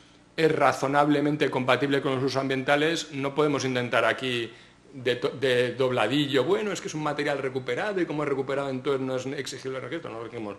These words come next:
Luz y taquígrafos. Nos met-, metimos todos los tipos de escorias en los registros rich, los hemos registrado, llevamos o-, años de conversaciones con la eca revisando expedientes, porque obviamente estamos de la, de la noche a la mañana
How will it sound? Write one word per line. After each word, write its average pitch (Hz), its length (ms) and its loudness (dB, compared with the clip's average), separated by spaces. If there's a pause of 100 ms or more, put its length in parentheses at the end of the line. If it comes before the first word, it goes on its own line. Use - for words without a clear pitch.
(580)
Luz 160 180 2
y 214 60 2
taquígrafos. 113 760 -2 (540)
Nos 123 180 -2
met-, 127 220 -2
metimos 147 500 2
todos 156 220 6
los 139 120 -2
tipos 147 200 0
de 139 60 4
escorias 113 320 -4
en 120 60 -6
los 117 100 -4
registros 143 460 -2
rich, 220 520 0
los 127 220 -2
hemos 151 200 2
registrado, 196 800 2 (260)
llevamos 143 480 2 (160)
o-, 165 260 2
años 160 340 2
de 127 120 0
conversaciones 131 480 0
con 135 180 -4
la 131 140 0
eca 131 180 0
revisando 123 500 0
expedientes, 160 600 -2
porque 131 220 -8
obviamente 127 340 -2
estamos 123 340 -8 (420)
de 127 140 2
la, 127 140 2
de 127 160 2
la 123 80 6
noche 139 240 0
a - 20 2
la 135 60 2
mañana 127 540 0